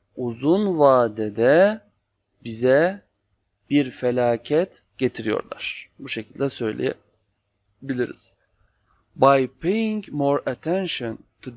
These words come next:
these scientists, bu bilim adamlarına daha fazla dikkat çekerek, governments, hükümetler can avoid, kaçınabilir, kaçınabilir,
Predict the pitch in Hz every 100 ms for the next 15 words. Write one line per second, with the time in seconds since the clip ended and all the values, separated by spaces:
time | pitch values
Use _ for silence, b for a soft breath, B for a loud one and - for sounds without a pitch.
0 | 127 165 160 - 170 170 - - - -
1 | - _ _ - 127 190 226 190 135 139
2 | 180 185 160 143 131 123 120 117 117 117
3 | 117 - _ 113 117 117 139 190 190 175
4 | 156 139 143 127 120 - - 123 113 -
5 | - 110 139 175 165 127 - - _ _
6 | _ _ b b b b - 156 190 170
7 | 139 135 - 127 156 151 147 147 139 131
8 | 131 - - - 123 - - 156 180 170
9 | 156 156 - - _ _ _ _ _ -
10 | - 131 135 127 127 120 120 110 110 127
11 | 170 - - - 127 - 113 110 113 113
12 | 147 180